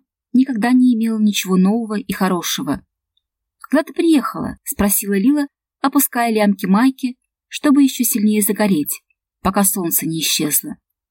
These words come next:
«Минут пять назад». «А где твоя мама?» —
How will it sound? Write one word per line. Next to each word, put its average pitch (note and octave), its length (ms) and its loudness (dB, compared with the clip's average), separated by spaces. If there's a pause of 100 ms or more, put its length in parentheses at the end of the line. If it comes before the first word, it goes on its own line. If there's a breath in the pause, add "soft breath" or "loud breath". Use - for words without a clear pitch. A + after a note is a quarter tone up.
(240)
«Минут F4 380 0
пять G3 220 -2
назад». D4+ 420 -4 (880)
«А - 100 0
где G#3+ 180 0
твоя E4 240 2
мама?» — E3 440 0